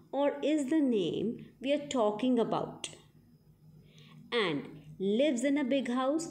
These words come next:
gives additional information about Ritu. In a similar manner, a big oak tree stood in a corner of the yard. The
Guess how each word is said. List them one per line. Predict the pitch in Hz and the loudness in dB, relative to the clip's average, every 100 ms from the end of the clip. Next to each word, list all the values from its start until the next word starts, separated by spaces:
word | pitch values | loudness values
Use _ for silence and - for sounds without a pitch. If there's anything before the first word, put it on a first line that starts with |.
| - - 175 | -12 -12 0
gives | 220 208 - | 0 0 -4
additional | 196 175 196 247 - 285 294 285 | -6 -2 -2 0 0 0 0 0
information | 214 208 208 196 196 226 - 165 160 180 | 0 0 -2 0 2 0 -2 -4 -4 -4
about | 180 156 165 160 247 - - | -6 -2 -2 0 -2 -6 -8
Ritu. | 185 208 208 165 - 160 - - - - - - - - - - | -2 -2 -2 -8 -8 -16 -18 -20 -20 -20 -20 -20 -20 -20 -20 -4
In | 233 226 | 0 2
a | |
similar | 220 - 330 330 359 349 | 0 -2 2 4 4 4
manner, | 285 220 220 202 123 160 208 - - | 2 2 2 0 -2 -4 -4 -8 -8
a | 214 | -6
big | 196 190 311 311 - | -4 0 0 -2 -4
oak | 226 226 226 - | 0 0 -2 -6
tree | 214 175 190 | -4 -2 -2
stood | 208 - 302 294 - | -6 -6 -2 -2 -2
in | - 196 | -2 0
a | 202 | 0
corner | 202 208 208 233 247 247 | -2 -2 0 2 0 0
of | 185 165 | -2 -4
the | 190 | -4
yard. | 196 190 165 127 - - - _ - - - - - | 0 0 0 -4 -10 -16 -20 _ -20 -20 -20 -20 -8
The | 185 | -8